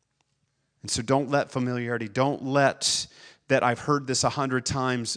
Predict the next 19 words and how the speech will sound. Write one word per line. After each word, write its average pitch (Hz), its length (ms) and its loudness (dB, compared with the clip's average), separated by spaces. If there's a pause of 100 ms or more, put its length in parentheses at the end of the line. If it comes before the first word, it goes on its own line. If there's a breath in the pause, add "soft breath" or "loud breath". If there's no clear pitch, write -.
let 127 280 -4
that 113 200 -2
be 123 140 -4
a 113 80 0
deterrent, 117 540 -6 (180 loud breath)
deterrent, 131 540 -2
uh, 117 240 0
to, 123 300 -2
to 123 340 -4
let 131 340 -2
God 123 260 -2
speak - 520 0
to - 140 -4
your 113 80 -4
heart 117 340 -4
today. 98 400 -8 (760)
Don't 131 200 2
let 160 180 4
religion 131 880 0